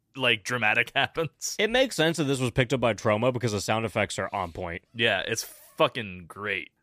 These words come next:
Speaker 1: Uh, that's also <laughs> when they're, when he's explaining, like, h-, how the condom got away or whatever, <laughs> Luigi's like, "Have you ever seen a carnivorous condom?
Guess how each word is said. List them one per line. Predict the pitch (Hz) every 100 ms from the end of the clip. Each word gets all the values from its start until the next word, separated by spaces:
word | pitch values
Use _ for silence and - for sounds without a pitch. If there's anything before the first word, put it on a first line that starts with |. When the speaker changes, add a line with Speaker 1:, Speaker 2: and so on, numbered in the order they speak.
| _
Speaker 1:
Uh, | 123 120 117
that's | 143 139
also | 139 147 135 139 135 165 - -
<laughs> | - - 180
when | 151 147
they're, | 143 147
when | 139
he's | 135 139
explaining, | 139 - - 131 143 127 113 113 - _ _ -
like, | 117 110 104 - - _ -
h-, | - -
how | - 120 113
the | 107 107 101 98 - _ _ _ -
condom | 120 110 117 110
got | 101
away | 101 104 104
or | 107
whatever, | 98 98 95 95 98
<laughs> |
Luigi's | 117 - - 147 - 135 -
like, | 113 104 107 - -
"Have | 156 143
you | 139 165
ever | 170 156
seen | - - 175
a | 170
carnivorous | - 180 151 170 160 165 -
condom? | - 175 175 180